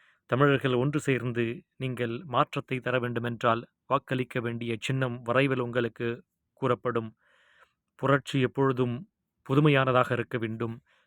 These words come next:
இந்த நால்வரிலிருந்து மாற்றத்தை நீங்கள் தர வேண்டும். மாநிலத்திலே திராவிடம், திராவிட முன்னேற்றக் கழகம், அனைத்து இந்திய அண்ணா திராவிட முன்னேற்றக் கழகத்தை விடுத்து,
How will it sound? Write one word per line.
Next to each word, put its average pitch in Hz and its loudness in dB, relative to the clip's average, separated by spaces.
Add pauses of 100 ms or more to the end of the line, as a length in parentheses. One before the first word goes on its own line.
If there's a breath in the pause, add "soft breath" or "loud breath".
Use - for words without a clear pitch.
(140)
இந்த 131 0
நால்வரிலிருந்து 135 4
மாற்றத்தை 127 0
நீங்கள் 120 -2
தர 117 0
வேண்டும். 113 -4 (160)
மாநிலத்திலே 123 0 (300)
திராவிடம், 123 2 (420)
திராவிட 120 0
முன்னேற்றக் 123 -6
கழகம், 113 -4 (300 soft breath)
அனைத்து 131 -4
இந்திய 127 2
அண்ணா 127 2
திராவிட 117 4
முன்னேற்றக் 120 -2
கழகத்தை 113 -4
விடுத்து, 123 -4